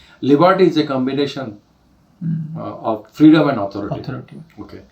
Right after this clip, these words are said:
Speaker 1: ফুল অথরিটি থাকলে সেখানে কোনো ফ্রিডম থাকবে না, এবং হান্ড্রেড পার্সেন্ট ফ্রিডম যেটা, সেটা আসলে মিনিংলেস ফ্রিডম, এটা আসলে ফ্রিডমই হবে না। ফ্রিডম হচ্ছে যে কিছু বাইন্ডিংস আছে এবং কিছু বিষয়ে আমার একটা লিবার্টি আছে, এটা হচ্ছে ফ্রিডম। তাহলে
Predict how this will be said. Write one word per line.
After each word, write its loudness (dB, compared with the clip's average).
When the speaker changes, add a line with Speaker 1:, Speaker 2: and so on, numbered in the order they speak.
Speaker 1:
ফুল 4
অথরিটি 2
থাকলে -4
সেখানে -2
কোনো -6
ফ্রিডম -6
থাকবে -14
না, -12
এবং -2
হান্ড্রেড -2
পার্সেন্ট -4
ফ্রিডম 4
যেটা, -2
সেটা -4
আসলে -2
মিনিংলেস 0
ফ্রিডম, -8
এটা -6
আসলে -10
ফ্রিডমই 2
হবে -10
না। -18
ফ্রিডম 0
হচ্ছে -6
যে -8
কিছু 0
বাইন্ডিংস 2
আছে -6
এবং -4
কিছু -2
বিষয়ে -6
আমার -6
একটা -8
লিবার্টি -6
আছে, -18
এটা -6
হচ্ছে -10
ফ্রিডম। -14
তাহলে -2